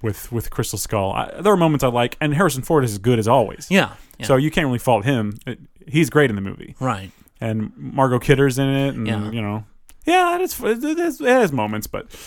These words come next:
Speaker 1: I wouldn't recommend it to
Speaker 2: No,
Speaker 1: anybody.
Speaker 2: no, no, no. That sounds, I don't disassociate it like, um,
Speaker 1: Some
Speaker 2: Blade
Speaker 1: peop-, some
Speaker 2: three.
Speaker 1: people do do that.
Speaker 2: <laughs>
Speaker 1: Blade
Speaker 2: I,
Speaker 1: three.
Speaker 2: I don't, I don't disassociate it like Blade Trinity, but, uh,
Speaker 1: I think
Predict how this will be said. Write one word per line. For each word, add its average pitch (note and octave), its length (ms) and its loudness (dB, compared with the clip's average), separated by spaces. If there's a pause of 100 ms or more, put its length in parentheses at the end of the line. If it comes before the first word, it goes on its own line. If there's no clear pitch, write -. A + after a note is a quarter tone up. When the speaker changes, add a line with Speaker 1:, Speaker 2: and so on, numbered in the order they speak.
(200)
Speaker 1:
I C3 60 4
wouldn't A#2+ 220 6
recommend G2 280 -6
it - 80 -14
to - 80 -10
Speaker 2:
No, B2+ 80 -4
Speaker 1:
anybody. - 220 -10
Speaker 2:
no, B2 220 -4
no, G2+ 180 -14 (100)
no. G#2+ 120 -10 (180)
That A#2 220 -4
sounds, A2 420 -4 (420)
I E3+ 140 4
don't E3+ 420 0
disassociate D3 760 0
it D3 140 -2
like, B2 420 -2
um, G#2+ 360 -6 (800)
Speaker 1:
Some - 160 0
Speaker 2:
Blade C#3+ 140 6
Speaker 1:
peop-, A2+ 100 -4
some C3+ 140 4
Speaker 2:
three. C#3+ 100 4
Speaker 1:
people B2 160 2
do A#2 220 0
do G#2 160 -2
that. - 240 0 (300)
Speaker 2:
<laughs> - 140 -20
Speaker 1:
Blade E3 260 4
Speaker 2:
I, - 80 6
Speaker 1:
three. C3 360 0
Speaker 2:
I F#3 100 4
don't, G#3 240 2 (220)
I E3 120 2
don't G3 260 2
disassociate D#3 680 0
it E3 100 -2
like C3+ 200 -4
Blade C3+ 520 -4
Trinity, C3+ 540 -2 (500)
but, C3 420 0
uh, A2 380 0 (360)
Speaker 1:
I E3 120 -6
think - 320 -2